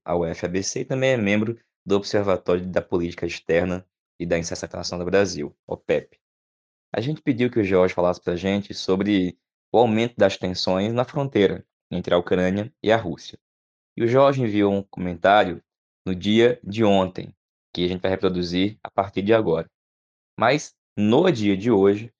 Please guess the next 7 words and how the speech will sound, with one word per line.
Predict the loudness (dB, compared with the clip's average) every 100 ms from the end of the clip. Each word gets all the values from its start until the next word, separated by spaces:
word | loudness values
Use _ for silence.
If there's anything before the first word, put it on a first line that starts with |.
| _ _ -2
nós | -2 -2
vimos | -2 -2 -2 -6 -16 _
que | -4
o | -4
presidente | -2 -4 -2 -4 -2
Vladimir | -4 -4 -8 -10 -8
Putin | -2 -2 -2 -12